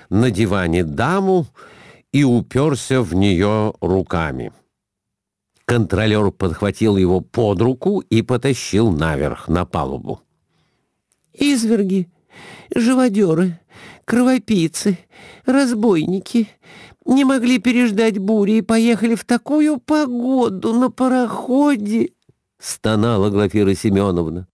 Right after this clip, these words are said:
Держась за каютную мебель, стены и перила, выкарабкался кой-как на палубу и Конурин.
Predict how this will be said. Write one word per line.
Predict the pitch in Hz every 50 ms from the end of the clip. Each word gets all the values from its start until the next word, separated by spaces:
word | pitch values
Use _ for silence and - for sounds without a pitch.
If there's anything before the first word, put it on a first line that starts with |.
| _ _ _ _ _ _ _
Держась | - 80 82 117 101 85 82 117 113 98 -
за | - 117
каютную | - - 110 104 110 135 123 - - 120 123 117 117 120
мебель, | 117 110 123 131 127 113 98 107 117 107 92
стены | 85 - - - - - 123 131 131 117 110 107
и | 101 98
перила, | - - 107 104 101 139 160 160 151 143 117 - _ _ _ _ -
выкарабкался | - 85 87 127 165 165 - 147 147 143 135 - - - 123 127 - - 127 123
кой-как | 123 - - 143 135 113 - _ - 135 127 110 -
на | - 113 107 101
палубу | - - 120 113 104 95 107 107 95 95 98
и | 92
Конурин. | 82 - - 98 85 82 82 76 64 58 - - -